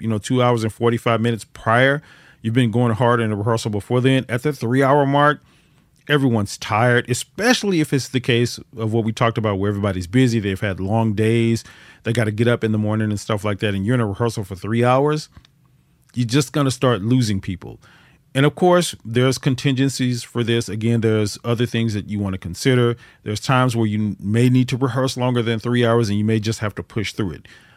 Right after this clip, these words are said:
But generally speaking, keep your rehe-, rehearsals less than three hours, preferably, again, around, just around the two hour mark at the most. These days,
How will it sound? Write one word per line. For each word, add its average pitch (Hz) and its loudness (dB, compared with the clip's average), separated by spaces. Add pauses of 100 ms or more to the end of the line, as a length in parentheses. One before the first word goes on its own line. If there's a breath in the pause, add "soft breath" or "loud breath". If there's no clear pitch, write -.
(200 loud breath)
But 95 -10
generally 131 2
speaking, 131 0 (1160)
keep 156 0
your 175 4
rehe-, 143 0 (100)
rehearsals 117 0
less 123 2
than 123 0
three 117 0
hours, 90 -2
preferably, 190 2
again, 123 2
around, 113 2
just 127 0
around 113 0
the 101 -2
two 127 0
hour 107 2
mark 85 -8
at 107 -8
the 107 -4
most. 104 -2 (420 loud breath)
These 165 2
days, 131 4